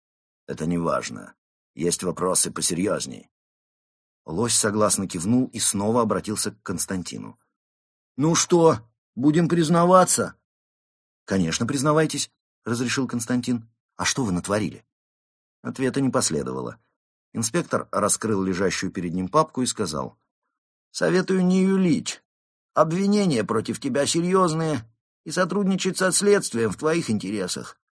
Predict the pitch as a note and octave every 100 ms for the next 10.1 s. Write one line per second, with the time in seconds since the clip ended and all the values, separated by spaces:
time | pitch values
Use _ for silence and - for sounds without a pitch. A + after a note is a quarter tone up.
0 | _ _ _ _ _ _ _ F2 A2 B2
1 | C3+ C3+ D3+ B2 B2 A#2+ A#2 B2 C3 B2
2 | D2+ - D2+ C#2 - B1+ A1+ _ _ _
3 | - D2+ D2 C#2+ D2 - C#2+ C#2 C2 -
4 | _ _ - G#2+ D#3 F3 - G#2+ A2 F#2
5 | D#2+ - - A2 - F2 - D2 _ _
6 | _ _ - - G#2+ A2 F2 D#2+ C#2+ C#2+
7 | C2+ B1 - _ _ _ _ _ _ F2+
8 | - D3+ - A#2+ - - A#2 A#2+ G#2+ -
9 | C3+ - - B2 A#2+ A#2 - D2 A#1 A1